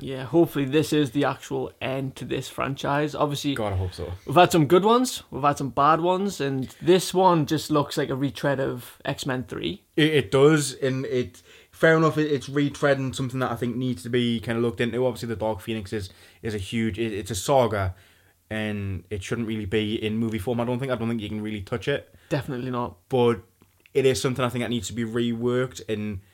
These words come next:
Speaker 2: I mean, if the, if they could, I think they should have put it in a trilogy of movies, but obviously we're just getting this, and I think this is the, the, the way to end it, really. It's really all you can do. You,
Speaker 1: Yeah.
Speaker 2: you can't, you can't really continue after having,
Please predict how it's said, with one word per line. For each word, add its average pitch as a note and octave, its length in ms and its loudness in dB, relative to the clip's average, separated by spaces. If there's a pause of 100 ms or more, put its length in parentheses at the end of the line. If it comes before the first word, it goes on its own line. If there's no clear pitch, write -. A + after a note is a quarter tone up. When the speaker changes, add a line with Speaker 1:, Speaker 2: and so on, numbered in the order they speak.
(220)
Speaker 2:
I C#3+ 160 4
mean, C3+ 140 0
if B2+ 120 0
the, C3 200 -4
if C3 220 -2
they B2+ 120 0
could, D#3+ 340 6
I A#2+ 100 6
think A#2 180 -2
they A#2 60 -4
should A#2 120 -2
have G#2 80 -2
put A2+ 120 -4
it - 20 -12
in G2 60 -8
a G2+ 40 -10
trilogy A2 360 -4
of G#2+ 60 -2
movies, G2 340 -4
but F#2 200 -6
obviously F#2+ 280 -8
we're G2 80 -8
just G2 160 -8
getting F#2+ 240 -8
this, F#2 240 -8
and F2+ 260 -4 (560)
I G#2+ 80 -8
think G#2 280 -4
this A2 280 -4
is G2 140 -6
the, G#2+ 180 -2
the, G#2 260 -4
the F#2 120 -6
way G2 160 -4
to E2+ 80 -4
end F#2+ 180 -4
it, F2+ 60 -4
really. E2 400 -8 (140)
It's F#2+ 340 -6
really A2 160 -6
all G#2 160 -4
you F#2 80 -8
can F#2 100 -6
do. F#2 140 -6
You, F#2 200 -6
Speaker 1:
Yeah. C3+ 300 -10
Speaker 2:
you - 80 -6
can't, A#2+ 500 0 (280)
you B2 80 -6
can't D3+ 120 4
really C#3+ 120 2
continue A#2+ 580 0
after G#2+ 280 -2
having, G#2 480 -2